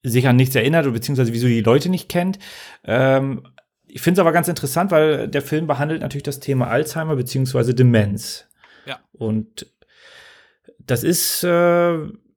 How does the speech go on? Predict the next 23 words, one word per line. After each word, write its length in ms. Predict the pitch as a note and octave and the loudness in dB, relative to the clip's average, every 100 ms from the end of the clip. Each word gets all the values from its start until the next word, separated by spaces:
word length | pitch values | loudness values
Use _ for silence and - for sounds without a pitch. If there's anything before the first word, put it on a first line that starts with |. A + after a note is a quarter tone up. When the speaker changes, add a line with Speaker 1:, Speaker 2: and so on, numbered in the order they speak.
| _ _ - - | _ _ -20 -20
Speaker 1:
das 300 | - B2 B2+ | -2 2 4
sind 100 | G3 | 4
natürlich 300 | F#3+ F#3+ E3+ | 4 2 2
jetzt 180 | E3 | -2
keine, 560 | - D#3 D#3 D3+ D3 C#3 | 0 2 2 2 2 2
keine, 640 | C#3 C#3 C3+ C3+ C3 B2+ - | 0 -2 0 0 0 -2 -2
ähm, 640 | A#2+ B2 B2 B2 A#2+ - _ _ _ _ | -2 -2 -2 -2 -4 -8 _ _ _ _
schönen 440 | - - D3 G3 | -2 4 4 4
Themen, 420 | G3 G3+ G#3 A3 G#3 | 2 -2 -2 -4 -2
aber 200 | C#3+ D3+ | 0 0
die 60 | B2+ | 0
sind 240 | D3+ D3+ | -2 0
halt 420 | D#3 D3+ - - - - - | 0 0 -4 -16 -20 -20 -10
präsent. 580 | - B2+ G2+ A#2+ G3+ A3 | 0 2 2 2 2 0
Äh, 480 | - D3+ D3+ D3+ D2+ | -2 -2 0 0 0
Menschen 500 | C3 C3 C3 C#3 C3 | 2 2 0 -2 -2
erkranken 440 | B2 - C3+ F3+ | -2 -2 -2 0
daran. 420 | F3 F3 F3+ F#3 E3 | 0 0 -2 -2 0
Momentan 520 | C3 C3 C3 B2 C3 | 0 0 2 2 2
ist 160 | B2 | 0
es 120 | B2 B2 | -2 -2
nicht 200 | A2 - | -4 -2
heilbar. 600 | G#2+ C3+ D#3+ F3 F#3+ | 2 2 2 0 0